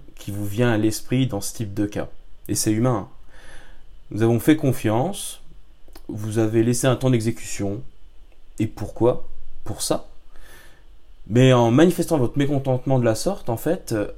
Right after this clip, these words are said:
euh, vous allez créer de graves conséquences chez votre interlocuteur. En fait, la personne en face de vous, elle va pas comprendre votre réaction. Elle va se fermer ou elle va exploser. Euh,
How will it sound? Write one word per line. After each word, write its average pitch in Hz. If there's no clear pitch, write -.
euh, 104
vous 104
allez 120
créer 151
de 117
graves 117
conséquences 135
chez -
votre 104
interlocuteur. 104
En -
fait, -
la -
personne -
en -
face 117
de 117
vous, 147
elle 131
va 104
pas 151
comprendre 139
votre 101
réaction. 101
Elle 101
va 107
se -
fermer 151
ou 113
elle 104
va 104
exploser. 120
Euh, 85